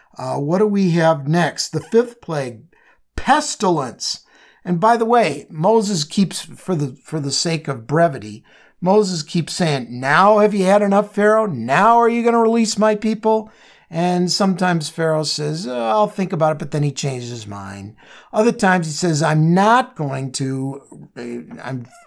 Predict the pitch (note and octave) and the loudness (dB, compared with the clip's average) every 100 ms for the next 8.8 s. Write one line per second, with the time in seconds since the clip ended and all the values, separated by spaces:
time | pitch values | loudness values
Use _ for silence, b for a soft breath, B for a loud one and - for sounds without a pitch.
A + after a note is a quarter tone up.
0 | _ D3 C#3 B2+ C#3 E3+ F#3+ - A#2 G2+ | _ -6 -6 -4 0 2 0 -6 -12 -12
1 | F2+ F2+ F2+ D2+ _ _ b b b b | -14 -14 -14 -14 _ _ b b b b
2 | - C3 C3+ C#3+ - - F3+ E3+ F3+ E3 | -12 -6 -4 -6 -8 -4 -2 0 0 0
3 | G3 F#3 G3 - E3+ E3+ D#3 D3+ - C#3+ | 0 -2 -4 -2 0 0 -2 -4 -2 0
4 | D3 D3+ C3+ - _ - D#3+ D#3+ D#3 D3 | 2 2 -2 -12 _ -4 0 2 2 0
5 | - - D3+ D3 C#3 - C3 D3+ G#3 - | -2 -4 -2 0 -2 -2 0 0 -2 -8
6 | C#3+ D3+ D3+ D#3 D3 D3+ D3 - D#3+ D3 | -6 -6 -6 -4 -4 -6 -8 -6 -6 -4
7 | D3 D3 - D#3 E3 D3+ D3+ D#3 D#3+ D#3+ | -6 -6 -4 0 0 0 -2 -2 -2 -4
8 | D#3+ F3 F#3+ E3+ A#2+ A#2 - | -2 0 2 2 -2 -8 -10